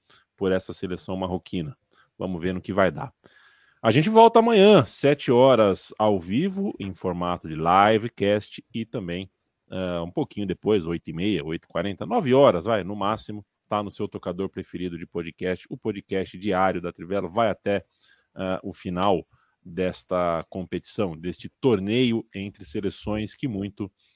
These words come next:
nos agrada. Se você, eh, quer e pode ajudar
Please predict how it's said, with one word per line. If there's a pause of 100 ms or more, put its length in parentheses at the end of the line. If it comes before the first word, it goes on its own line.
(240)
nos
agrada.
Se
você, (960)
eh, (140)
quer
e
pode
ajudar